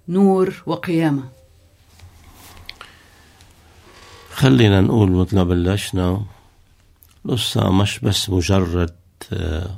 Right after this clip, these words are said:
Speaker 2: إقناع بمعنى المنطق العقلاني.
Speaker 1: نعم.
Speaker 2: نحن منطلقين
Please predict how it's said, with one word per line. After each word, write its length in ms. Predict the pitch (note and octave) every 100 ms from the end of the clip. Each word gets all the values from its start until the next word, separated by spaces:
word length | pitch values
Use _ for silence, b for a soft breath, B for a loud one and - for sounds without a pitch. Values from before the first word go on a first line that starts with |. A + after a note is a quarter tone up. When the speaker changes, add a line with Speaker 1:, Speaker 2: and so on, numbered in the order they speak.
| -
Speaker 2:
إقناع 680 | - - F#2+ F#2+ F#2+ F2+ F2
بمعنى 840 | D#2 E2 F2+ E2 E2+ E2+ E2 F2 b b b b b b
المنطق 680 | F2 F2 F#2+ G2+ G2 F2+ F#2
العقلاني. 800 | D#2+ D#2+ E2 F#2 F2 D#2+ C#2+ C2+ - _
Speaker 1:
نعم. 280 | F#3+ F#3 C3+ B2+ _ _ B B B B B B B B B B B -
Speaker 2:
نحن 520 | C#3 - B2+ G#2 G2 G#2
منطلقين 920 | G2+ G2+ F#2+ F#2+ A#2+ A#2+ A#2 A#2